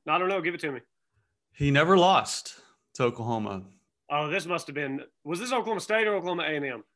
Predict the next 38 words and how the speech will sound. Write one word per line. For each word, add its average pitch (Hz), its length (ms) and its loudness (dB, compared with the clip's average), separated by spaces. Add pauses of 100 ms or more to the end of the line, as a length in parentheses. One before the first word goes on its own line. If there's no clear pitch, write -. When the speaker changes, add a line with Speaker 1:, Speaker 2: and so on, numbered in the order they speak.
(200)
Speaker 2:
A 131 160 4
and 180 100 4
M, 175 160 4
baby. 135 460 4 (600)
Speaker 1:
<laughs> - 600 -20
Speaker 2:
Pappy 170 460 4
Waldorf. 135 880 4 (540)
Speaker 1:
<laughs> - 920 -8
Speaker 2:
In 143 120 2
his 139 220 2
five 170 380 4
seasons 160 500 2
at 127 80 6
Oklahoma 147 440 2
and 143 80 2
A 143 140 2
and 139 80 0
M, 117 200 0
from 117 180 -4
nineteen 147 500 -2
twenty-nine 123 760 -2 (100)
to - 100 -10
nineteen 131 440 -2
thirty-three, 113 800 -2 (880)
A 135 40 0
and 139 200 4
M 135 200 4
went 120 260 0
thirty-four, 156 880 2
ten 143 220 0
and 151 100 -2
seven, 117 600 -2
a 123 60 -4
winning 135 220 2
percentage 120 420 -2
of 107 120 -6
seven 131 400 0
thirty-five. 120 800 0